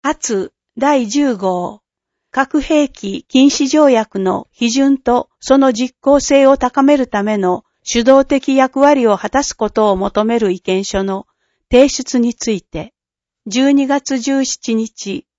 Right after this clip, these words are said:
原案可決。初第十一号。不登校児童生徒への支援に関する決議について。十二月十七日、原案可決。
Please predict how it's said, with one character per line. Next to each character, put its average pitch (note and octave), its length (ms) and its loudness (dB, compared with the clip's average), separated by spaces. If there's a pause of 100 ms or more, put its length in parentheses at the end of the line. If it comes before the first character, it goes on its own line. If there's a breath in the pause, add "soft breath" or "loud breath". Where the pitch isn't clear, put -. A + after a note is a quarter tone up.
(400)
原 C4+ 320 -2
案 B3 160 -6
可 G#3 160 -10
決。 - 460 -12 (960)
初 G#3+ 520 -8 (300)
第 A#3+ 460 -4
十 B3 320 -4
一 B3+ 280 -6
号。 F3 380 -8 (580)
不 B3 140 -10
登 D4 300 0
校 C#4 300 -2
児 C4+ 180 -8
童 G3+ 300 -2
生 D4 260 -2
徒 G#3+ 180 -6
へ G3 120 -2
の F3+ 260 -10
支 - 200 -6
援 C4 240 0
に C4+ 120 -4
関 B3+ 240 -4
す - 160 -8
る F#3+ 160 -6
決 C4 280 -6
議 G3+ 140 -8
に F#3 120 -10
つ - 180 -16
い F#3+ 120 -12
て。 E3+ 340 -16 (540)
十 B3+ 260 0
二 C#4 140 2
月 C#4 320 -4
十 C4+ 260 -2
七 - 300 -6
日、 A3 520 -8 (500)
原 C4+ 340 -2
案 B3 160 -6
可 G#3 160 -10
決。 - 460 -14